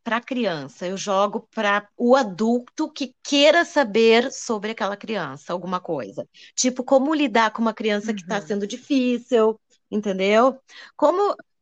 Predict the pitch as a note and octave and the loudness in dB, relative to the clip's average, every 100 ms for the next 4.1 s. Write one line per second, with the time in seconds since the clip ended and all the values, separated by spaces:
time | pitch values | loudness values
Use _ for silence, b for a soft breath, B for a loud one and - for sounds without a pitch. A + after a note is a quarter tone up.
0 | _ - - - B3+ C4+ B3+ C4 D4 D4 | _ -6 0 2 4 6 6 4 4 0
1 | C#4+ - - B3 A#3 A3 - F#3+ A#3 F3 | -2 -4 -2 0 0 -2 -8 -4 -4 -4
2 | E3+ B3+ B3 A#3 C4 - - C#4 A#3 A3+ | -4 -2 0 0 -2 -6 -12 -10 -4 -2
3 | A3+ A3+ A3 - - G3+ G3 G3 F#3+ F3+ | -2 -4 -6 -8 -8 -4 -4 -4 -4 -4